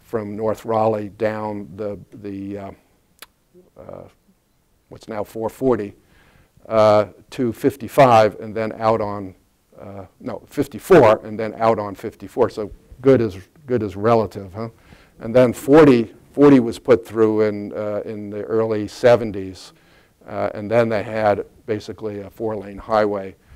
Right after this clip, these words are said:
all the way through from North Raleigh to, uh, R T P. Um, okay, now here was a critical factor too.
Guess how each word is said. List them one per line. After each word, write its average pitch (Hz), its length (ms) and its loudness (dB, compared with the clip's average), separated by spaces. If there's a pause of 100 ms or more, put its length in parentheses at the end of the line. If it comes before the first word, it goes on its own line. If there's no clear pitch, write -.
(200)
all 104 180 -2
the 101 60 -4
way 98 180 -8
through 104 480 -2
from 95 340 -12
North 101 300 -10
Raleigh 98 520 -6
to, 95 340 -6 (400)
uh, 95 180 -12 (100)
R 104 120 -8
T 101 280 -4
P. 98 200 -4 (1800)
Um, 117 340 2 (4000)
okay, 127 380 4
now 139 180 6
here 214 180 6
was 196 200 8
a 127 80 8
critical 120 560 6
factor 113 480 2
too. 107 360 -4